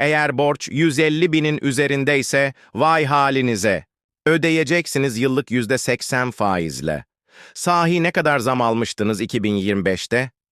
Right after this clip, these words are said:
İşin bir de bireysel kredi cephesi var. O da en az kredi kartları kadar. Bankalara toplam borcumuz üç trilyon sekiz yüz milyar T L civarında,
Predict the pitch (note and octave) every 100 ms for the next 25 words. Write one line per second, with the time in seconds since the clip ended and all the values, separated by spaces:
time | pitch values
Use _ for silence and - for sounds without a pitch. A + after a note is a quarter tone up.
0 | _ _ _ C#3 - E3+ E3+ E3+ C#3+ D3
1 | D3+ - E3 E3 D3 C#3 C#3+ C3 B2 B2+
2 | C#3 G2 F#2 - _ _ _ F3+ F#3 F3+
3 | D3+ D3 B2+ - C3+ B2+ - B2 A#2 A2+
4 | A2+ B2+ G#2 G#2+ G#2 G#2 _ _ _ -
5 | D3+ F#3+ G3+ F3 E3+ F3 C#3+ - D#3+ E3
6 | D#3 D3+ C#3 D3 C3 F#3 - - C#3+ C3
7 | C3+ B2+ C#3 A#2 G3 D#3 C#3 C#3 C3+ C3+
8 | C3 - C3 B2+ B2+ G#2 A#2+ A#2+ A#2 G#2+
9 | G#2 A2